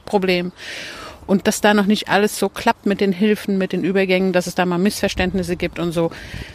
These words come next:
Im Gegenteil, sagt sie, sie wäre verwundert gewesen, wenn der jetzt da perfekt durchgelaufen wäre. Für sein Alter hat er das super toll gemacht. Sie sagte, äh, sie, sie hat erst gedacht, er wäre schon fünf oder sechs.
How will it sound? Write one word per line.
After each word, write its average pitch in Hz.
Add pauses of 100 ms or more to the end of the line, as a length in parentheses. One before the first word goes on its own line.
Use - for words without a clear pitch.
(680)
Im 240
Gegenteil, 233
sagt 208
sie, 220
sie 190
wäre 190
verwundert 214
gewesen, 190
wenn 180
der 175
jetzt 160
da 160
perfekt -
durchgelaufen 156
wäre. 151
Für -
sein 165
Alter 226
hat 202
er 185
das 170
super 233
toll 208
gemacht. 202
Sie 196
sagte, 175
äh, 170
sie, 175
sie 175
hat -
erst -
gedacht, 170
er 165
wäre 165
schon 175
fünf 208
oder 185
sechs. -